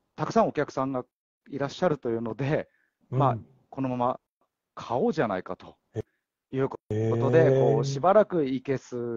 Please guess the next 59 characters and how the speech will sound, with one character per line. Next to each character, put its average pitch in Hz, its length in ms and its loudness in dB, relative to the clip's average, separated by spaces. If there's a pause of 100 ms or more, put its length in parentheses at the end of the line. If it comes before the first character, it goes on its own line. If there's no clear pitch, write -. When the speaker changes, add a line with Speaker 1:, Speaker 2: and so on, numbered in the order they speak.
(260)
Speaker 1:
の 107 120 -10
方 156 260 -6
で、 143 140 -2
こ 104 400 -4
う、 151 40 -8
イ 135 40 -6
ナ 113 160 0
バ 113 180 0
ウ 113 140 -2
ア 107 40 0
ー - 40 0
を 104 120 -4
し - 120 -14
て、 160 140 2
こ 127 120 -6
う、 - 20 -4
皆 110 180 -4
さ 113 120 -6
ん 98 60 -4
を 92 40 -8
楽 107 400 -10
し - 220 -12
ま 107 180 -8
せ 110 180 -4 (320)
て 123 260 -6 (240)
い - 20 -20
た 131 120 -2
だ 131 100 0
い 135 40 -4
た 180 120 2
の 165 120 -4
が、 165 120 0
ま 131 120 2
あ、 123 60 2
お 127 100 -4
亡 120 160 -2
く 120 140 -10
な 117 140 -4
り 113 120 -8
に 123 60 -8
な 143 120 -4
っ - 40 -20
て、 196 340 -2 (460)
え 101 680 -6
え、 - 20 -20 (100)
や 123 100 -8
っ - 80 -14
ぱ 120 120 0
り 113 80 -2
今 110 120 -4
ま 110 140 -2
で 98 280 -4 (320)
お 107 60 -10
世 - 140 -8
話 98 160 -4
に 95 100 -10
な 92 120 -12
っ - 120 -20
た 87 240 -8